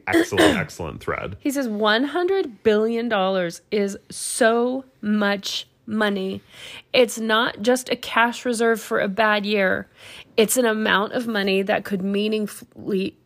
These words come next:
Speaker 2: impact human suffering on a scale that actually matters for the world."
Speaker 1: Like, on a global scale.
Speaker 2: <clears throat> It's more money than an entire annual G D P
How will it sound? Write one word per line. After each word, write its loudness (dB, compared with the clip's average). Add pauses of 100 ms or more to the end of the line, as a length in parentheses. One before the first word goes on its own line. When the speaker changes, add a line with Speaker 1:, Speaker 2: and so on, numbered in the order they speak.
(120)
Speaker 2:
impact 4
human 0
suffering 0 (140)
on 4
a 2
scale 2
that -2
actually -2
matters -2
for -6
the 2
world." 4 (520)
Speaker 1:
Like, 2
on 2
a 2
global 4
scale. 4
Speaker 2:
<clears throat> -20 (1000)
It's 4
more 6
money 4
than 0
an 0
entire 0
annual 0
G -2
D -4
P -4